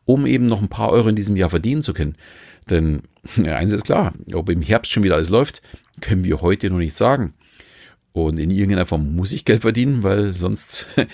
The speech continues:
<laughs> kauen, kauen wir, keine Ahnung, äh, unsere Fische. Ich weiß es nicht. Und natürlich werde ich auch schon jetzt überlegen,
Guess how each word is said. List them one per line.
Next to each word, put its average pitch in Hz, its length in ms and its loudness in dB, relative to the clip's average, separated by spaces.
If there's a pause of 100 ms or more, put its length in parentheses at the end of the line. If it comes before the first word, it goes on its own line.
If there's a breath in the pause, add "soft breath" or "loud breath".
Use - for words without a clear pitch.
<laughs> - 300 -20
kauen, 117 560 4 (260)
kauen 107 320 2
wir, 113 440 4
keine 117 260 0
Ahnung, 110 160 2
äh, 87 300 -2 (180)
unsere 98 240 0
Fische. 151 280 0 (480 loud breath)
Ich 101 100 -4
weiß 123 180 4
es 95 80 -2
nicht. - 280 -6 (1200 loud breath)
Und 110 140 6
natürlich 110 340 2
werde 127 120 2
ich 104 80 2
auch - 100 0
schon 95 200 0
jetzt 67 300 -4
überlegen, 95 520 0